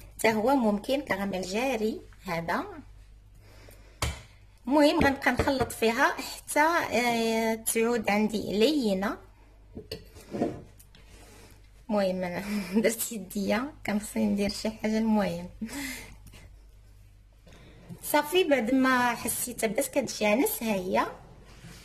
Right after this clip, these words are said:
ما نقدرش نقول لكم شحال، على حسب الكيكه واش ناشفه ولا لا.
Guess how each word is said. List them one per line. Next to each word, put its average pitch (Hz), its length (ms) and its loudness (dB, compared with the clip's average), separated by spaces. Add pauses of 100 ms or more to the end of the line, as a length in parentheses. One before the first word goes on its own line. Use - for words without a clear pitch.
(1700)
ما 190 100 -4
نقدرش 285 340 0
نقول 247 200 2
لكم 220 320 0
شحال، 226 420 0
على 247 140 0
حسب 254 340 -2
الكيكه 220 520 0
واش 196 240 0
ناشفه 220 480 2
ولا 190 140 -4
لا. 196 200 -2